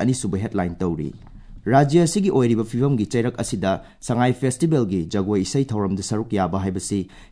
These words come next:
ꯌꯥꯝꯅ ꯂꯥꯏꯕꯛ ꯊꯤꯕꯅꯤ ꯍꯥꯏꯅ ꯀꯣꯀꯣꯃꯤꯅ ꯄꯦꯟꯗꯕ ꯋꯥꯐꯝ ꯐꯣꯡꯗꯣꯛꯈꯤꯕ ꯄꯤꯄꯜꯁ ꯀ꯭ꯔꯣꯅꯤꯀꯜꯒꯤ ꯑꯍꯥꯟꯕ ꯍꯦꯗꯂꯥꯏꯟ ꯇꯧꯔꯤ꯫ ꯇꯃꯦꯡꯂꯣꯡ ꯖꯤꯂꯥꯒꯤ ꯂꯝꯐꯥ ꯚꯤꯂꯦꯖꯇꯒꯤ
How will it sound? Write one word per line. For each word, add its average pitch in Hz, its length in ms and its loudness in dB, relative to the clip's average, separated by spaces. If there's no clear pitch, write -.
ꯌꯥꯝꯅ 101 300 2
ꯂꯥꯏꯕꯛ 104 320 -2
ꯊꯤꯕꯅꯤ 104 340 0
ꯍꯥꯏꯅ 127 200 0
ꯀꯣꯀꯣꯃꯤꯅ 101 480 -2
ꯄꯦꯟꯗꯕ 107 400 0
ꯋꯥꯐꯝ 101 300 -4
ꯐꯣꯡꯗꯣꯛꯈꯤꯕ 101 560 -2
ꯄꯤꯄꯜꯁ 156 380 2
ꯀ꯭ꯔꯣꯅꯤꯀꯜꯒꯤ 113 540 0
ꯑꯍꯥꯟꯕ 101 320 -2
ꯍꯦꯗꯂꯥꯏꯟ 92 400 -4
ꯇꯧꯔꯤ꯫ 80 260 -2
ꯇꯃꯦꯡꯂꯣꯡ 175 480 6
ꯖꯤꯂꯥꯒꯤ 139 440 4
ꯂꯝꯐꯥ 110 360 0
ꯚꯤꯂꯦꯖꯇꯒꯤ 120 480 2